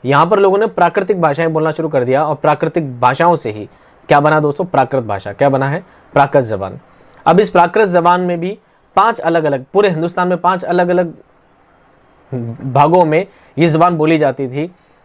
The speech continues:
एक थी शोरसेनी प्राकृत, दूसरी, दूसरी थी मागधी प्राकृत, तीसरी थी अर्ध मागधी प्राकृत, चौथी थी, चौथी थी महाराष्ट्री प्राकृत और पांचवी थी पैशाची प्राकृत।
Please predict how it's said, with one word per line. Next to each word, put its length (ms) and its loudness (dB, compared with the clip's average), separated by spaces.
एक 280 0
थी 120 0
शोरसेनी 520 2
प्राकृत, 460 0
दूसरी, 380 2
दूसरी 320 2
थी 140 0
मागधी 420 2
प्राकृत, 500 -2
तीसरी 260 2
थी 160 0
अर्ध 320 2
मागधी 420 0
प्राकृत, 640 -4
चौथी 260 2
थी, 280 -2
चौथी 280 2
थी 300 -2
महाराष्ट्री 540 2
प्राकृत 460 -2
और 100 -8
पांचवी 340 -2
थी 40 -2
पैशाची 480 -2
प्राकृत। 380 -8